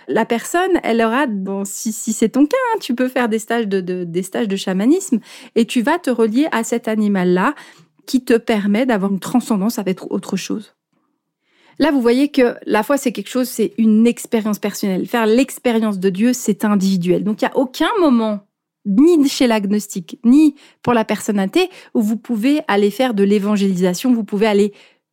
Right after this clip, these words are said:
pousser. Ça, moi, je suis pas pour. Je suis vraiment sur inviter la personne à se poser des questions, puis ça,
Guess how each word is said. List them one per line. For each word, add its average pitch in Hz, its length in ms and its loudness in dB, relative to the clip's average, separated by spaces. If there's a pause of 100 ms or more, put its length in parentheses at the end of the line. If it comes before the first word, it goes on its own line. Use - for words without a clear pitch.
(100)
pousser. 254 460 0
Ça, 240 160 -2
moi, 247 160 2
je 226 140 -4
suis - 180 -8
pas 240 180 -2
pour. 254 380 -4 (320)
Je 202 80 -2
suis 220 240 -4
vraiment 247 380 2
sur 294 440 0 (500)
inviter 262 360 2
la 233 100 2
personne 254 320 0
à 226 80 2
se 202 60 -6
poser 233 220 -2
des 220 120 0
questions, 277 380 2
puis 240 140 -6
ça, 208 200 -2